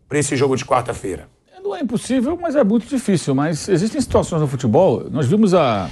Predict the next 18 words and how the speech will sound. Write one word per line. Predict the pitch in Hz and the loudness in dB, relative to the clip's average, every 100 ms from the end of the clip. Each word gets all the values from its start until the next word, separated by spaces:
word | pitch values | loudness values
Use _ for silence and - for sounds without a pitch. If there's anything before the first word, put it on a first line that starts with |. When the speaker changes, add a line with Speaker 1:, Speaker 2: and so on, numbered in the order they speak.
| - 110 | -10 -4
Speaker 2:
há | |
uma | 139 190 | 0 0
semana, | 196 185 143 170 117 | 2 2 2 0 0
né? | 131 - - - _ _ _ _ _ | 0 -2 -14 -20 _ _ _ _ _
Hoje | - 151 139 | -4 -2 0
faz | 110 | 0
uma | 113 | 0
semana. | 110 113 110 95 - - - _ _ _ - | 0 0 0 -2 -6 -16 -20 _ _ _ 0
O | |
Atlético | 151 156 151 - | 2 2 0 2
Paranaense | 156 151 160 196 | 0 2 0 0
eliminou | 190 180 170 | 2 2 2
o | |
Palmeiras | 180 156 151 180 180 - | 2 2 2 2 0 -2
aqui | 151 - | -4 0
em | 180 | 0
São | 196 123 | 0 2
Paulo. | 131 107 92 | 2 2 -2